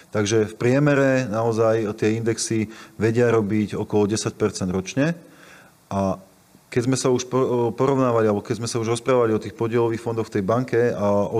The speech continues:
takomto indexovom fonde, ako je napríklad v tom druhom pilieri, a, veľký rozdiel je v poplatkoch a v tom, čo zarobia, lebo to s tým súvisí.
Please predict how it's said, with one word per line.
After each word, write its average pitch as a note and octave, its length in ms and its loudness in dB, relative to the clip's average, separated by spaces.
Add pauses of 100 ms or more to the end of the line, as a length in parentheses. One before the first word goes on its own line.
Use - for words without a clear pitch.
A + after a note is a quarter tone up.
takomto G#2+ 400 -2
indexovom A2+ 640 0
fonde, B2 560 0
ako G#2 240 -6
je G#2 80 -2
napríklad G2+ 320 -4
v - 80 -6
tom G#2 80 -2
druhom G2 240 0
pilieri, A#2+ 480 0 (480)
a, G2+ 400 0 (340)
veľký B2+ 500 0
rozdiel A#2+ 400 2
je A2 180 4 (140)
v - 160 -16
poplatkoch A2+ 560 0
a A2+ 120 0
v - 60 -14
tom, A#2+ 140 0
čo A2+ 160 -6
zarobia, F#2+ 560 0
lebo F#2+ 240 -6
to G2+ 160 -10
s - 80 -12
tým A2+ 160 -6
súvisí. A#2 640 -4